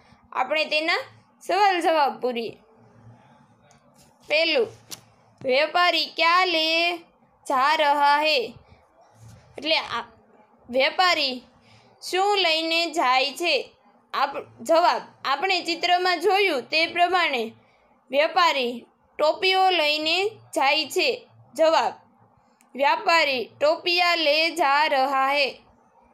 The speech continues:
बीजू, पेड़ के ऊपर कौन है? એટલે કે વૃક્ષની ઉપર કોણ છે? જવાબ, પેડ કે ઉપર બંદર હે। જવાબ,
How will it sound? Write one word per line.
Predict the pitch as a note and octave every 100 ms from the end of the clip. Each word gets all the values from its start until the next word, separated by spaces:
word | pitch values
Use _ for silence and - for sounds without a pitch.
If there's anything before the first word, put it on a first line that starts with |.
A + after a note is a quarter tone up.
| _ _ _ _ -
बीजू, | D4 E4 D#4+ - - _ - - _ _ _
पेड़ | - C#4+ E4+
के | F4+ F#4+
ऊपर | F#4+ F#4 F4+ F4+
कौन | F4+ F#4+ F#4+ E4+
है? | C4+ A3 - _ _ _ _ _
એટલે | - D4
કે | D#4 F4+ G4+ G4+ _ _ _ _ -
વૃક્ષની | C#4+ D4+ - F4+
ઉપર | F4 F4 - F4 G4+ A#4 - _ _ _ -
કોણ | E4+ F#4+ G4+
છે? | E4 C4 C#4+ A3 - _ _ _ _ _ _ - _ -
જવાબ, | D#4 F4 D#4 A3+ - - - _ _ _
પેડ | C4 D4 F4+ F#4
કે | F#4+
ઉપર | F4 F4 E4 D#4
બંદર | C#4+ D4 D#4 D#4
હે। | E4+ C#4+ - - - - _ - - _ _ _ _ _ _ _ _ _ _ _ _ _ _ - - - _ -
જવાબ, | D#4 E4+ C4